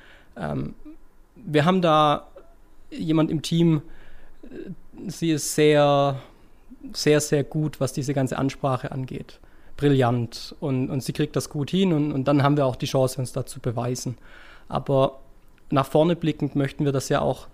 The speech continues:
das Produkt so einfach machen, dass unsere Partner das eigentlich nutzen können, um's nach außen zu tragen.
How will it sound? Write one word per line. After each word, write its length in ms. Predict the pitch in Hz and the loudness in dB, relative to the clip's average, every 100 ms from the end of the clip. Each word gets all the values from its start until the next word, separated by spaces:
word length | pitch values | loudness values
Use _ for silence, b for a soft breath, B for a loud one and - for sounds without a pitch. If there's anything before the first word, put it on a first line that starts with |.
| b b b | b b b
das 120 | 139 | -6
Produkt 380 | - 147 170 - | -2 -2 -2 -2
so 180 | 160 160 | 0 2
einfach 380 | 156 156 147 | 2 0 -2
machen, 320 | 135 131 - 135 | -2 -2 -4 -6
dass 160 | 131 | -4
unsere 240 | 160 - - | -6 -6 -6
Partner 640 | - 147 151 - 131 117 - - b b b - | -4 -4 -2 -2 -2 -4 -10 -20 b b b -8
das 160 | - - | -6 -2
eigentlich 180 | 143 127 | 0 4
nutzen 400 | 151 156 - 151 | 2 2 -4 0
können, 380 | 147 139 135 147 | 2 4 2 2
um's 480 | 147 139 - - - | 0 -2 -6 -8 -2
nach 160 | 143 | 0
außen 320 | - 139 - - | 2 0 -2 -6
zu 120 | 135 | -8
tragen. 480 | - 143 139 - | -4 -2 -2 -6